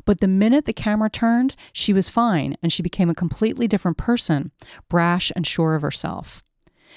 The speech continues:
She was terribly concerned with the way she looked on screen. Mister Lyson came in the week before and personally directed her, all her wardrobe and hair tests,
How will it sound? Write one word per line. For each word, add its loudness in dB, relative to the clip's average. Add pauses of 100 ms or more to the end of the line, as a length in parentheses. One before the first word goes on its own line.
(140)
She 0
was 2
terribly 2
concerned 0
with 0
the 2
way 2
she 0
looked 2
on 2
screen. -2 (640)
Mister 2
Lyson 2
came 2
in 0
the 2
week 2
before 2
and -4
personally 0
directed 0
her, -10
all 2
her 0
wardrobe 2
and -2
hair -2
tests, -8